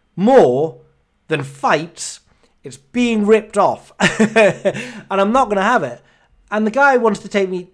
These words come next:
to the cash machine. Now I'm wondering what the hell is going on. Is there a couple of, I, I, I'm starting to piece it together. This guy is driving around somehow in a machine that he cannot afford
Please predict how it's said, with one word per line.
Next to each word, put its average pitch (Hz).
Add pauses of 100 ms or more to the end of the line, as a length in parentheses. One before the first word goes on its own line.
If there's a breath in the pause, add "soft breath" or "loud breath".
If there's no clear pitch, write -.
(140)
to 202
the 185
cash 226
machine. 190
Now 247
I'm 277
wondering 269
what 233
the 220
hell 196
is 175
going 185
on. 135
Is 165
there 190
a 185
couple 226
of, 170 (160)
I, 220
I, -
I'm 214
starting 302
to 175
piece 170
it 139
together. 156 (520)
This 262
guy 175 (500)
is 180
driving 226
around 170 (180)
somehow 156 (1000 soft breath)
in 208
a 202
machine 180 (800)
that 185
he 247
cannot 214
afford 139